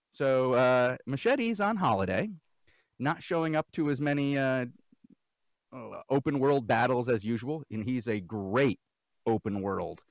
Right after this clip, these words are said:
shot caller, by the way. Uh, he gets the troops motivated like very few do in this world, and, uh, without him there, Exertion has been able to basically push Tea Party out.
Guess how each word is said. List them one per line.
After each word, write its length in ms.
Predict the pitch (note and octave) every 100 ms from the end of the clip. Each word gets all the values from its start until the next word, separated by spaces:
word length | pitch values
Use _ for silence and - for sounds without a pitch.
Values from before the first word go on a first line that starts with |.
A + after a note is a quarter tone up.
| _ _ _ _ -
shot 280 | - A#2 -
caller, 300 | G2 D#2 D#2+
by 160 | F2
the 80 | E2
way. 300 | D#2+ D#2 F2+
Uh, 220 | - F2+ D#2+
he 240 | A#2 A2+
gets 260 | G2 A2 -
the 120 | G#2+
troops 280 | - A2+ A2+
motivated 640 | A2 A2+ A2+ A2+ A2+ G#2+
like 240 | G2+ F#2 - _ _ _ _ _ _ -
very 380 | G#2 B2 B2
few 260 | A2 A#2+ A2+
do 220 | A2 A2
in 120 | G#2
this 160 | G2+ -
world, 300 | G#2 A#2+ F#3+ _ _ _ _ _ _ -
and, 340 | B2+ C3 C#3+ D3+
uh, 300 | D3 D3 C#3+
without 360 | D3+ F3 B3
him 180 | A3 E3
there, 240 | G#2+ B2+ G3+ _ _ _ _ _ _ _ _ _ _ _ _
Exertion 400 | C#3 C3+ G3 A#3
has 140 | B3 G3+
been 100 | A3+
able 240 | A3 G3+
to 140 | - F#3+
basically 580 | D#3+ - C4 - G#3
push 320 | G3+ - A#3+ -
Tea 160 | A#3+
Party 380 | - A3+ A3 F#3
out. 220 | B3 F2